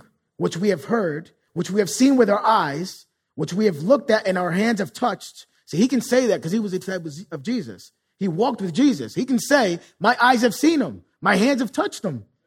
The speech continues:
I know he was real. This we proclaim concerning the word of life. The life appeared. We have seen it and testified to it, and we proclaim to you the eternal life, which was with the Father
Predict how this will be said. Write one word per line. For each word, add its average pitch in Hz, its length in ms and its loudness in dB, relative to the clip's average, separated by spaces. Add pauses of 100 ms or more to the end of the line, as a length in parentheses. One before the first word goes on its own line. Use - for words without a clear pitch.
(260)
I 226 120 4
know 269 220 6
he 277 100 10
was 240 180 4
real. 247 400 2 (640)
This 233 260 4
we 262 120 2
proclaim 220 600 2
concerning 214 480 0
the 196 60 0
word 196 260 0
of - 240 -6 (160)
life. 170 500 -2 (360)
The 175 140 2
life 233 280 4
appeared. 233 640 2 (460)
We 196 100 4
have 196 100 0
seen 285 300 2
it 302 100 -4
and 190 140 -6
testified 185 540 -4
to 240 200 0
it, 139 220 -4 (200)
and 165 80 -4
we 190 80 0
proclaim 233 540 0
to 220 100 -4
you 214 100 0
the 185 180 -4
eternal 196 360 -6
life, 196 520 -2 (220)
which 175 200 -4
was 170 180 -4
with 160 140 -10
the 165 80 -10
Father 202 580 -2